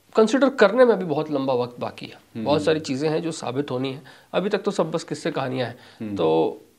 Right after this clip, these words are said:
Speaker 1: I would call it feeling, not energy।
Speaker 2: राइट, राइट। अब हम आगे इन किस्सों पर भी और ज़रा डिटेल में थोड़ा समझेंगे, जानेंगे इन चीज़ों को, लेकिन चूंकि ये लाइफ हटके है,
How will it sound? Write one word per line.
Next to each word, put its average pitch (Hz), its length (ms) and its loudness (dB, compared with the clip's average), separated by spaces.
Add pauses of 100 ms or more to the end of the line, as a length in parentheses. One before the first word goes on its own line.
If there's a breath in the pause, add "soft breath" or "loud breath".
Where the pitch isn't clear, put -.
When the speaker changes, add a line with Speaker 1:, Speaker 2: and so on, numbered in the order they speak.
Speaker 1:
I 170 40 6
would 196 160 0
call 190 180 4
it 190 100 -2
feeling, 147 360 -4 (240)
not 127 140 -2 (460)
energy। 120 260 -8 (420)
Speaker 2:
राइट, 95 440 -14
राइट। 92 120 -20 (600 soft breath)
अब 117 320 0
हम 160 360 0
आगे 131 240 4
इन 147 100 6
किस्सों 143 280 0
पर 135 140 2
भी 127 120 0
और 110 180 4
ज़रा 113 160 2
डिटेल 104 360 0
में 107 280 -2
थोड़ा 98 220 -2
समझेंगे, 101 520 -4
जानेंगे 98 340 -4
इन 95 60 -4
चीज़ों 104 260 -6
को, 123 100 0
लेकिन 120 320 0
चूंकि 117 220 -4
ये 139 60 0
लाइफ 123 340 -2
हटके - 240 -4
है, 127 320 -6